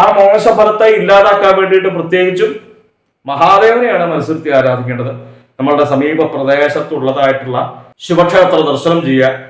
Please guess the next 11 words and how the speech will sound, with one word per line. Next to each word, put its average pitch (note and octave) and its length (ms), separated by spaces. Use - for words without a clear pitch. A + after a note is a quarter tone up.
നമ്മളുടെ E3 300
സാമ്പത്തിക E3+ 540
സ്ഥിതിക്ക് D3+ 340
അനുസരിച്ച് E3 440
വഴിപാടുകൾ C#3 520
ചെയ്യുക. C3 180
സാമ്പത്തിക E3+ 560
സ്ഥിതി F3 280
മോശമാണെന്നുണ്ടെങ്കിൽ D#3+ 800
ഒട്ടും E3+ 200
പരിഭ്രമിക്കേണ്ട C#3 540